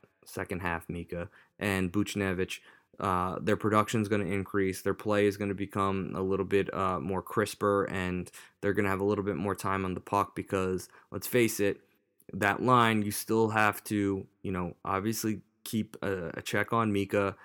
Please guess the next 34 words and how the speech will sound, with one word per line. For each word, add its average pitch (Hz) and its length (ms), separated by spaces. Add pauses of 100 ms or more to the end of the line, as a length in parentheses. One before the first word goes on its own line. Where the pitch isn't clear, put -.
(220)
and 98 380
the 95 60
way 107 200
Buchnevich 110 640
drives 101 360
offense 117 600
and 98 280
creates 101 520
time 98 220
and 92 100
space 98 300
for 113 140
himself, 117 540 (960)
and 110 140
this 110 240
year 104 180
especially, 120 680 (360)
um, 98 440
you 95 80
gotta 101 200
keep 113 180
an 110 80
eye 110 140
on 117 140
him, 123 340
which 101 380
kinda 107 280
gives 107 520 (300)
Lafreniere 101 600
maybe 101 300
the 101 120
little 98 300
bit 101 160
of 95 100